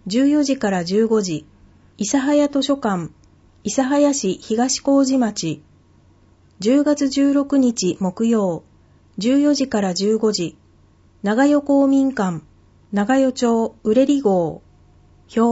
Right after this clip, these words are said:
終わり。問い合わせ、長崎県里親育成センターすくすく。電話、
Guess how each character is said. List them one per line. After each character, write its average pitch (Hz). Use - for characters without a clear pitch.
終 208
わ 202
り。 180
問 254
い 262
合 247
わ 233
せ、 214
長 214
崎 285
県 202
里 220
親 285
育 262
成 277
セ 277
ン 262
タ 180
ー -
す -
く 262
す -
く。 175
電 208
話、 202